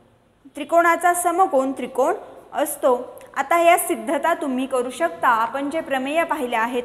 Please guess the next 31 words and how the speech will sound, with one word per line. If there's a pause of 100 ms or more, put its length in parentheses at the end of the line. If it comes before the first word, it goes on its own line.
त्याच
प्रमेयांवरून
तुम्ही
या
सिद्धता
करणार (440)
आहात, (380)
ठीक
आहे. (200)
जे
प्रश्न
होते,
जे
सोडवण्याचा
भाग
होता
तो
तुम्हाला
सोडवून
दिला
आहे, (440)
ज्या
सिद्धता
आहेत (120)
त्या
प्रमेयांवरूनच
तुम्ही
करणार
आहात. (420)
तेव्हा
आज